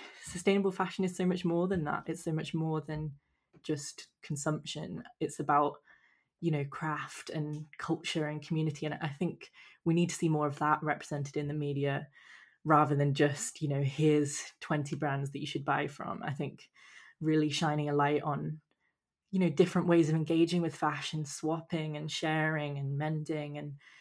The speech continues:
showcasing Indigenous cultures that practice sustainability or, you know, artisans in the global South and,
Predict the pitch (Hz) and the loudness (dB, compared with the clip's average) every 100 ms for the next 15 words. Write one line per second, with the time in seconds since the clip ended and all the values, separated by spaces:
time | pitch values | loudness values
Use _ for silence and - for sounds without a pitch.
0 | - _ - - 156 170 160 143 160 151 | -20 _ -4 0 0 2 2 2 -2 -2
1 | 151 - - 165 170 165 156 - - 185 | -4 -6 -2 2 4 4 0 -2 4 4
2 | - 175 156 - 160 - _ _ _ _ | 6 2 2 0 -4 -4 _ _ _ _
3 | - 190 - 180 165 - 175 165 165 160 | -2 -2 2 2 0 0 2 4 2 2
4 | 156 160 156 151 151 147 - _ _ _ | 2 2 4 4 2 -2 -12 _ _ _
5 | _ - 165 156 170 180 185 170 151 160 | _ -2 2 6 8 8 8 2 0 -2
6 | 160 156 160 160 160 156 147 165 160 147 | -2 -2 -2 0 0 0 -2 0 2 2
7 | 160 156 | 2 0